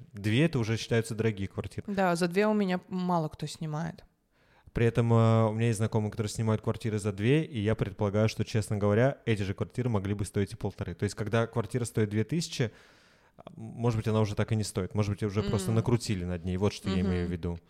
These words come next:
Speaker 1: Вот тысяча двести, тысяча пятьсот — там пропасть.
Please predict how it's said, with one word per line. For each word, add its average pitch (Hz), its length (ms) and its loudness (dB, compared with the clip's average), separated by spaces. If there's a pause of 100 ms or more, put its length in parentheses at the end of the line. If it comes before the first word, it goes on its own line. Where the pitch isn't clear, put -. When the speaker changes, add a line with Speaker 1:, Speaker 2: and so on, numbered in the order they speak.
(160)
Speaker 1:
Вот - 160 -6
тысяча 131 200 -2
двести, 127 300 -2
тысяча - 300 -6
пятьсот — 165 340 -4
там 135 140 0
пропасть. - 560 -6